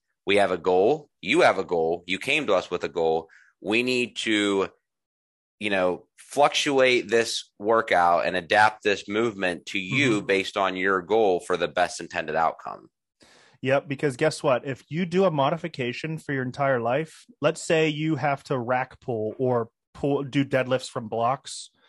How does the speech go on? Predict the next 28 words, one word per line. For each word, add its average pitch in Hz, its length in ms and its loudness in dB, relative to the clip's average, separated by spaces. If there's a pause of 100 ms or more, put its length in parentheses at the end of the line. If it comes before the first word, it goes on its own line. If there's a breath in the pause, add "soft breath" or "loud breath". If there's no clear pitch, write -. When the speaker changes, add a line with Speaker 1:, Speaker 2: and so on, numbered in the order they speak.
(460 soft breath)
Speaker 2:
uh, 113 280 4
for - 160 -4
your 123 100 0
entire 123 300 0
life, 123 340 -2 (240)
you're 147 240 -4 (140)
beating 147 480 -4
eighty 120 240 -6
percent 110 480 -10 (120)
of 104 300 -10
Americans. 98 640 -12 (540)
Speaker 1:
Oh, 147 100 4
for 143 120 6
Speaker 2:
Because 131 100 0
Speaker 1:
sure. 85 320 -2 (240)
Speaker 2:
so - 160 -4
that's 147 400 0
like, 143 240 0
I, 143 120 2
I 139 200 0
always 156 300 4
like 151 180 0
framing 156 360 -6
that 127 220 -4
where 135 120 -4
people 156 260 -2
are 143 60 2
like, 139 280 0